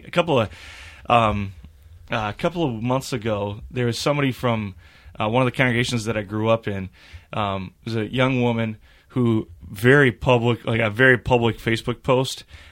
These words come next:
that was all about, like, you know, how her church over the years, and it, it was a Lutheran church, right? How her church over the years was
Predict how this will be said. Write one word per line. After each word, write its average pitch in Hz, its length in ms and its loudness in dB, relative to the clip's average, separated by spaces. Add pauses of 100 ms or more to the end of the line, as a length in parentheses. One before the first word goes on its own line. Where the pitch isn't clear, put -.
that 120 180 2
was 113 120 -2
all 117 200 6
about, 107 440 2
like, 101 240 -4 (760)
you 117 120 -4
know, 92 200 -8 (460)
how 107 640 0 (340)
her 113 380 0
church - 580 -4
over 107 180 -2
the 104 120 -6
years, 104 640 -2
and 135 100 -2
it, 131 180 -6
it - 40 -6
was 123 120 -4
a 120 40 -2
Lutheran 117 360 -4
church, 95 360 -8
right? 95 180 -6
How 120 240 4
her 131 160 4
church 131 340 0
over 120 140 2
the 110 80 -2
years 110 240 0
was 104 180 -6